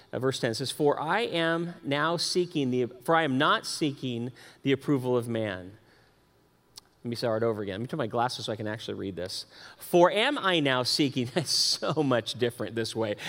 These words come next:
okay? "For I, for am I now seeking the approval of man or of God? Or am I trying to please man?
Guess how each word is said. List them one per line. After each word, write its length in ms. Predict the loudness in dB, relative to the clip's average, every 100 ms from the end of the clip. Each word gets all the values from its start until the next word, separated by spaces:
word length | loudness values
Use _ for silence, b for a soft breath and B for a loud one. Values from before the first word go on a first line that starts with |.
| B
okay? 380 | 2 4 4 2 -2 B B
"For 260 | 4 6 6
I, 180 | 2 -2 2
for 140 | 2
am 220 | 4 2 2
I 120 | 2
now 180 | 2 4
seeking 400 | 4 2 2 2
the 60 |
approval 380 | 4 4 4 4
of 120 | 2
man 340 | 0 0 -2 -2
or 160 | 0
of 120 | 0
God? 340 | 0 0 -2 -8 -16 -20 _ _ _ B
Or 140 | B 6
am 80 | 6
I 80 |
trying 240 | 2 2 4
to 80 | 2
please 360 | 2 2 2
man? 460 | 2 0 -2 -6